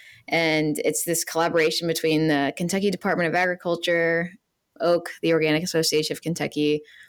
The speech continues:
the Food Connection here at U K, um, the Kentucky Horticulture Council, and, um, the Center for Crop Diversification, us. And really, and it's, it's kind of similar in that, you know, we have a couple different templates and stuff that we send out to participating farms, but really what it is,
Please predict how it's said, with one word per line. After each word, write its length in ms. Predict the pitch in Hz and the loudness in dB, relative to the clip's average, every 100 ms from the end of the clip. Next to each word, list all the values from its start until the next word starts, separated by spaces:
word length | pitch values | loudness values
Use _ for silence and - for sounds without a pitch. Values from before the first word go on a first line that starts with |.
| _ - | _ -10
the 80 | |
Food 320 | 165 - 180 180 | -8 0 0 2
Connection 440 | 190 170 - 175 | 0 0 0 0
here 200 | 185 175 | 2 2
at 80 | 156 | 2
U 120 | 160 | 0
K, 540 | 156 175 165 170 165 - | 0 0 2 2 2 0
um, 240 | 139 135 - | -4 -2 -2
the 80 | |
Kentucky 300 | 160 160 160 | -2 -2 -2
Horticulture 440 | 156 147 151 147 156 | 0 -2 -2 -2 -2
Council, 540 | 160 160 175 180 175 | -2 -2 0 0 0
and, 400 | - 139 143 147 - - | 0 -2 -2 -4 -6 -6
um, 340 | 85 - - | -4 -4 -2
the 80 | 180 | -2
Center 180 | 180 170 | -2 -4
for 80 | |
Crop 200 | - 175 | -2 -4
Diversification, 680 | 175 185 202 - 208 214 202 | -2 -2 -2 -2 -4 -2 -2
us. 300 | 165 196 - - - - - - - | 0 -2 -6 -12 -16 -14 -16 -18 -2
And 420 | 175 180 175 160 - | 0 2 2 -2 -4
really, 320 | - 214 226 - | 0 2 2 2
and 80 | 190 | 2
it's, 240 | 185 - - | 0 -4 -4
it's 180 | 196 - | -4 -2
kind 200 | - 359 | 0 0
of 80 | 311 | 2
similar 360 | 220 196 180 | 2 2 2
in 80 | 175 | 2
that, 180 | 175 123 - | 2 0 -2
you 100 | 175 | 0
know, 80 | 175 | 2
we 80 | 175 | 2
have 140 | 185 | 2
a 60 | 175 | -2
couple 320 | - 185 175 | -4 0 0
different 320 | 170 170 165 - | 0 0 -2 0
templates 400 | 165 165 151 165 | -2 0 0 0
and 80 | |
stuff 220 | 165 160 156 | -2 -2 0
that 80 | |
we 80 | 156 | 0
send 240 | - 160 143 | 0 0 0
out 180 | 127 | -2
to 80 | - | -4
participating 540 | 170 170 160 151 147 151 | -6 -4 -2 0 -2 0
farms, 360 | 151 147 151 | 0 2 2
but 160 | - 104 | 0 0
really 240 | 180 202 | 2 4
what 160 | 185 165 | 4 2
it 120 | 160 | 2
is, 340 | 156 147 147 | 4 2 0